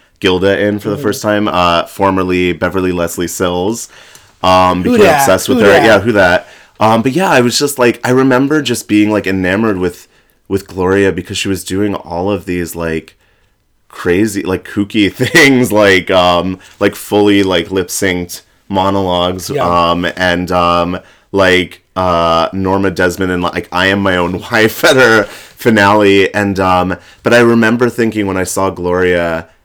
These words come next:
Speaker 1: I was, like, head to toe, 'cause I'm, you know, a visual person, so, like, like, I was, I always, like, clock people, like, head to toe in my mind of, like,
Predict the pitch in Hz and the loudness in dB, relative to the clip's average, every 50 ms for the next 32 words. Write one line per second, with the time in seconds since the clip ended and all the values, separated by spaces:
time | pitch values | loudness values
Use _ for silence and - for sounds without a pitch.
0 | _ _ - 95 98 98 98 90 90 90 90 87 - - - 107 113 117 120 - | _ _ -8 -4 -4 -2 -2 -2 -2 -2 -2 -2 -2 -4 -4 -4 -2 -4 -6 -4
1 | - 101 92 85 - 101 95 107 120 131 123 - - - 76 101 95 90 87 87 | -2 -2 -2 -2 -2 -2 -2 -2 0 -2 -2 -4 -6 -6 -4 -2 -2 -2 -2 -2
2 | 87 85 82 92 92 98 98 92 90 - - 95 92 87 - - 85 82 85 80 | -2 -2 -4 -4 -2 -2 -2 -2 -4 -4 -4 -4 -4 -4 -6 -8 -8 -8 -8 -6
3 | - 90 87 85 85 82 82 80 80 - - - _ _ _ _ _ _ _ _ | -4 -2 -2 -2 -2 -4 -4 -4 -4 -6 -10 -18 _ _ _ _ _ _ _ _
4 | _ - 101 95 87 - - 98 98 101 95 - - - - 101 98 104 107 107 | _ -2 0 0 0 0 0 0 2 0 0 -2 -4 -2 0 2 4 4 2 2
5 | 98 - 95 90 - - - - 90 90 87 - - - 87 - 90 85 85 85 | 0 -2 -4 -4 -4 -6 -8 -6 -6 -6 -6 -8 -12 -12 -10 -6 -4 -4 -4 -4
6 | 80 - 92 85 80 - 82 - - 87 82 85 85 82 80 80 82 82 82 82 | -4 -4 -6 -6 -6 -8 -12 -8 -6 -6 -6 -6 -6 -6 -6 -6 -6 -6 -6 -6
7 | 85 90 90 95 92 78 80 85 82 80 80 80 - - | -4 -4 -4 -4 -6 -6 -6 -4 -4 -4 -4 -4 -6 -10